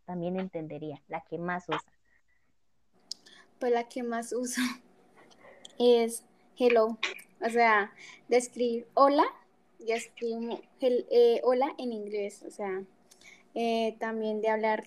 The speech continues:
Speaker 2: digamos, un ejemplo de la persona que nos gusta, o sea, nuestro crush, también utilizo mucho eso, y pues, y hartos más, porque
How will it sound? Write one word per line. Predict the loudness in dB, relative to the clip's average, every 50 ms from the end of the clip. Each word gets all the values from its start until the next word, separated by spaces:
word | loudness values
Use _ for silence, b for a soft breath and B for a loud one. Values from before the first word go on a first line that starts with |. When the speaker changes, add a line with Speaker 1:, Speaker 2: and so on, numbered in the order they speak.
| -12 -10
Speaker 2:
digamos, | -8 -6 -6 -6 -6 -6 -6
un | -6
ejemplo | -6 -4 -4 -4 -4 -6 -6 -6 -4 -4 -2 -4 -4 -8 -14 -18 _ _ -4
de | 0 0
la | 2 2 0 -2
persona | -4 -8 -8 -8 -10 -8
que | -6 -4 -2
nos | -2 -2 -2 -4 -2
gusta, | -2 -2 -2 -2 -2 -2 -2
o | -2
sea, | -2 -6 -8 -6
nuestro | -6 -8 -10 -10 -8 -6 -2
crush, | 0 0 0 2 0 0 -2 -2 -8 -12 -14 _ _ _ B B B B B B _ _
también | -2 0 0 0 0 0 0 0 0 0 -2 -6 -6 -10 -16 _ _ _ _ _ -12
utilizo | -12 -10 -8 -6 -8 -8 -8 -8 -10 -8
mucho | -8 -8 -8 -8 -6 -4 -2
eso, | 0 -2 -2 -4 -4 -6 -6 -6 -8 _ _ _ -20 -20 _ b b b b b b b b b b _ _ -4
y | -2 2 2 4 2 2 0 -4 -6
pues, | -10 -10 -10 -10 -12 -16 -20 b b b b b b b b b b _ _ -10
y | 0 4 8 8
hartos | 8 8 6 2 -4 -4 -4 -4 -4 -6
más, | -8 -6 -6 -8 -8 -10
porque | -14 -18 -18 _ -8 -6 -4 -4 -4 -6 -8